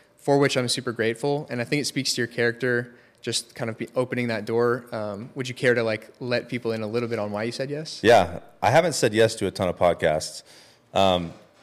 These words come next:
Speaker 2: and the reason is, is because, like, <sighs> you know, a lot of people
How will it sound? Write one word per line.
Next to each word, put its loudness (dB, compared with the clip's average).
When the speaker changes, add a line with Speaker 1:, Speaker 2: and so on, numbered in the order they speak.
Speaker 2:
and 2
the 0
reason 0
is, 0
is -8
because, -2
like, 0
<sighs> -10
you -4
know, 2
a 4
lot 6
of 2
people 0